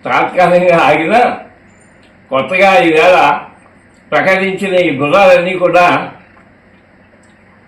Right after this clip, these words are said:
అతి వేగంతో పవన్ కళ్యాణ్ గారి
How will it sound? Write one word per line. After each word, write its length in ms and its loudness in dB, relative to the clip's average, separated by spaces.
అతి 280 -4
వేగంతో 560 2
పవన్ 300 2
కళ్యాణ్ 400 4
గారి 160 2